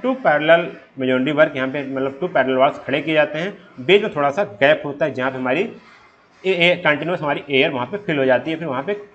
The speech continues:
एयर के लिए कैविटी हमारा प्रिपेयर हो जाता है। तो जो कंटिन्यू स्पेस है, वो हमारा क्या कहलाता है? कैविटी। देखिए, यहाँ पे एक वॉल हो गया, एक वॉल यहाँ पे हो गया, तो ये हमारा जो स्पेस है, वो कहलाता है हमारा कैविटी। तो यहाँ पे जो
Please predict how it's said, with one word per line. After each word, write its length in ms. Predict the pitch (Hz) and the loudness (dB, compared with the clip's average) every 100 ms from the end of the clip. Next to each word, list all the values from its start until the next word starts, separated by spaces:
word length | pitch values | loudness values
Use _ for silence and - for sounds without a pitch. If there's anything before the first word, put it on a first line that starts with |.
| - | -6
एयर 160 | 143 147 | -2 0
के 60 | |
लिए 140 | 147 196 - - _ _ - | -2 -4 -6 -20 _ _ 0
कैविटी 300 | 147 143 156 | 0 0 -4
हमारा 220 | 123 143 | -2 -2
प्रिपेयर 520 | - 131 127 170 170 | -2 -4 -2 -2 -2
हो 100 | 135 | -4
जाता 360 | 120 101 98 98 | -2 -2 -4 -10
है। 280 | 92 87 _ _ _ _ _ | -12 -16 _ _ _ _ _
तो 60 | 160 | -8
जो 140 | 214 - - | -8 -8 -14
कंटिन्यू 460 | 170 208 208 190 196 | -6 -2 0 0 -2
स्पेस 320 | - 151 151 | -2 -6 -4
है, 60 | 190 | -4
वो 120 | 175 | -4
हमारा 240 | 160 151 | -2 -2
क्या 160 | 147 143 | -4 -4
कहलाता 260 | 131 127 | -4 -4
है? 60 | 185 | -6
कैविटी। 400 | 185 117 104 104 | -4 -4 -6 -10
देखिए, 300 | 110 143 190 | -8 -6 -6
यहाँ 200 | 151 151 | -6 -6
पे 80 | 170 | -4
एक 60 | 165 | 0
वॉल 180 | 165 | 0
हो 80 | 160 | 0
गया, 140 | 165 185 | -4 -6
एक 120 | 143 | -2
वॉल 180 | 139 131 | -2 0
यहाँ 180 | 113 | -2
पे 100 | 113 | -6
हो 60 | 104 | -8
गया, 120 | 107 | -10
तो 80 | 143 | -8
ये 60 | 165 | -6
हमारा 220 | 160 160 | -2 -4
जो 100 | 151 | -4
स्पेस 280 | - 135 156 | -8 -10 -8
है, 60 | |
वो 80 | 131 | -10
कहलाता 260 | 113 117 110 | -4 -4 -2
है 40 | |
हमारा 160 | 117 180 | -2 -4
कैविटी। 400 | 139 107 101 92 | -4 -6 -8 -14
तो 680 | - _ _ _ _ - 170 | -20 _ _ _ _ -6 -2
यहाँ 120 | 180 | -2
पे 120 | 208 | -4
जो 200 | 240 208 | -10 -10